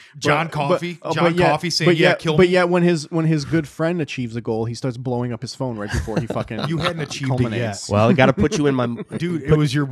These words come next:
Speaker 2: it was your one shot moment. He wanted, he, he knew that you only had one shot.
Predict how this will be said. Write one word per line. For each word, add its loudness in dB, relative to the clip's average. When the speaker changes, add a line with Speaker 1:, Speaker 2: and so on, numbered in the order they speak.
Speaker 2:
it 2
was 2
your 0
one -4
shot -4
moment. -2
He -6
wanted, -6
he, -8
he -6
knew 2
that -6
you -4
only -4
had -10
one -8
shot. -12